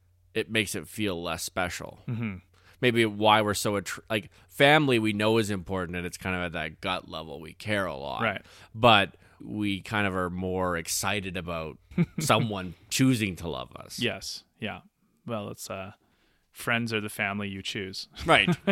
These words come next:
Speaker 1: Or, you know, even romance, right? It's
Speaker 2: Yeah.
Speaker 1: like, well, you know, why, why is romance elevated to, like, almost a divine level in our society? It's
Speaker 2: Right.
Speaker 1: because there, there's an element of it which is,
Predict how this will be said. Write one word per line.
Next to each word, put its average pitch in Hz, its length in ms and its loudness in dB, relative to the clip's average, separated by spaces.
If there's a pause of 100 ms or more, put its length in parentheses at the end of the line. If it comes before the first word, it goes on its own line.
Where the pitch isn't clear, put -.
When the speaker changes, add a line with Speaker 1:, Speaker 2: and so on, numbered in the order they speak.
Speaker 1:
Or, 135 260 10
you 131 120 6
know, 117 200 4
even 120 240 2
romance, 117 520 0
right? 104 140 6
It's 107 160 0
Speaker 2:
Yeah. 107 60 0
Speaker 1:
like, 98 240 0
well, 101 600 2 (520)
you 107 80 -6
know, 101 100 -4
why, 113 400 4
why 113 320 4
is 110 220 2
romance 104 680 -2 (320)
elevated 98 680 -2
to, 104 120 -6
like, 92 300 -4
almost 95 460 -4 (220)
a 101 120 -4
divine 95 1000 -2 (760)
level 101 400 4
in 95 60 -2
our 95 120 0
society? 101 840 6
It's - 140 -4
Speaker 2:
Right. 104 160 2
Speaker 1:
because 107 400 0
there, 107 300 -4 (100)
there's 120 200 -6
an 110 160 -10
element 135 460 4
of 107 160 6
it 104 120 0
which 104 240 -2
is, 95 400 -4